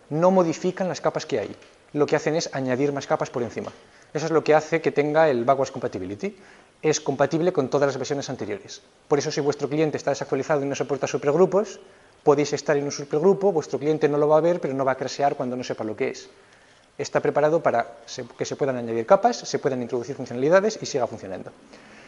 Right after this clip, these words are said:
Entonces, todos estos clientes lo implementan, los interesantes son estos tres, que lo implementan y que son de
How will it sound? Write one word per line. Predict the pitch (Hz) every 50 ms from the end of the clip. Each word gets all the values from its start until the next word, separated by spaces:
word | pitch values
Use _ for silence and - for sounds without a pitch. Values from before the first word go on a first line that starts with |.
| - -
Entonces, | 160 147 147 131 120 120 - -
todos | - 208 208 190 165
estos | - - 165 -
clientes | 165 151 143 135 139 139
lo | 127
implementan, | 120 127 127 165 190 202 214 247 277 294 - - - - - - - - -
los | 156 139 151
interesantes | 139 143 135 - 147 135 127 113
son | 131 127
estos | 123 - - 113 -
tres, | 190 220 262 269 - - - - - - - - _ _ _ -
que | - 170
lo | 156 151
implementan | 151 143 156 147 147 170 180 185 175 - 196 196 202 220 220 - - - - -
y | 151 -
que | - 131
son | - - 165 165 151 135 120
de | 110 110 107 110 110 110 110